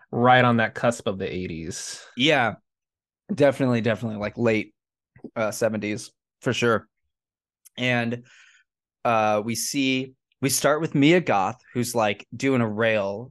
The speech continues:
Speaker 2: in
Speaker 1: Oh,
Speaker 2: her
Speaker 1: she's
Speaker 2: dressing
Speaker 1: getting
Speaker 2: room
Speaker 1: fucked
Speaker 2: or whatever.
Speaker 1: up.
Speaker 2: She is coking out. Um,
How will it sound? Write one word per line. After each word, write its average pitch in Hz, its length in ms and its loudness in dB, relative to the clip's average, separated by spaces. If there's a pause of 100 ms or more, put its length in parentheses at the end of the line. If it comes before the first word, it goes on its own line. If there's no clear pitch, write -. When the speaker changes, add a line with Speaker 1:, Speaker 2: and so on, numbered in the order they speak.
(140)
Speaker 2:
in 131 80 4
Speaker 1:
Oh, 147 140 8
Speaker 2:
her 123 80 6
Speaker 1:
she's 147 180 2
Speaker 2:
dressing 123 180 2
Speaker 1:
getting 107 140 2
Speaker 2:
room 107 140 0
Speaker 1:
fucked 110 140 2
Speaker 2:
or 110 40 -4
whatever. 104 320 0
Speaker 1:
up. 123 60 -4 (340)
Speaker 2:
She 160 180 0
is 127 220 0
coking 135 520 0
out. 107 380 -2 (640)
Um, 104 540 -6